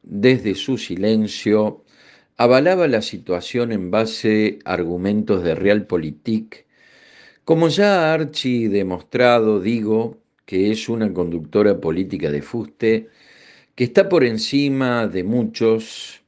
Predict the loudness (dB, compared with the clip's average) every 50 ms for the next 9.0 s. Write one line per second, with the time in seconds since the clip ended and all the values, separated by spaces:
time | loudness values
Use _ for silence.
0 | _ _ _ _ _ _ _ _ _ _ _ _ _ _ 4 4 4 4 2 2
1 | 2 4 4 4 2 0 -2 -4 -4 -4 -4 -4 0 2 2 2 2 2 0 0
2 | -2 -2 -4 -6 -6 -4 0 0 2 2 2 0 0 -2 -2 -2 -2 -2 -4 -8
3 | -10 -8 -6 -6 -6 -6 -10 -16 _ _ _ _ _ _ _ _ _ _ -4 -2
4 | 0 2 4 2 2 2 2 2 2 4 4 4 4 4 4 4 4 4 4 2
5 | 0 0 0 0 2 2 0 -2 -4 -6 -6 -4 -4 -2 -4 -6 -8 -14 _ _
6 | _ _ _ _ 0 2 2 2 2 2 2 2 0 0 0 2 2 2 2 0
7 | -2 -4 -4 -4 -2 -2 -2 -4 -4 -4 -2 -2 0 0 0 0 0 -2 -2 -2
8 | -2 -4 -4 -4 -4 -6 -4 -2 -2 -2 0 0 -2 -2 -2 -4 -6 -8 -10